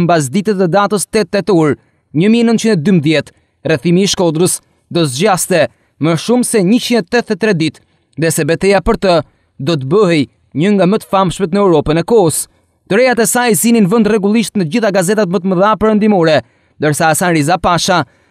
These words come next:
Esat Pash Toptani apo Princ Danilo i Malit të Zi u bën figura të njohura. Së paku pesëmbëdhjetë libra janë botuar në gjuhë të ndryshme për atë rrethim,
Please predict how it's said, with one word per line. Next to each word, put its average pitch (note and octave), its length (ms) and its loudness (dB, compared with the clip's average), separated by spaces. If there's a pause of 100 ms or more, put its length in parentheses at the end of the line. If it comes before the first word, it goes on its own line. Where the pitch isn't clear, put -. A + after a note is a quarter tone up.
Esat F#3 320 -2
Pash A#3+ 240 -2
Toptani E3 540 0 (420)
apo F3 300 0
Princ G#3 340 0
Danilo G#3 380 2
i F#3+ 40 2
Malit G3 280 0
të F#3 80 2
Zi D3 180 0 (500)
u F3+ 120 2
bën D#3+ 240 2
figura D#3+ 400 2
të F#3 160 2
njohura. G3 340 2 (320)
Së G3 220 -4
paku A#3 400 0
pesëmbëdhjetë G#3+ 480 0
libra A3+ 240 0
janë G#3 160 2
botuar F3 400 2
në D3 160 0
gjuhë F#3+ 180 0
të G3 120 0
ndryshme F#3 400 0 (360)
për F3 140 0
atë D#3 220 0
rrethim, E3 400 0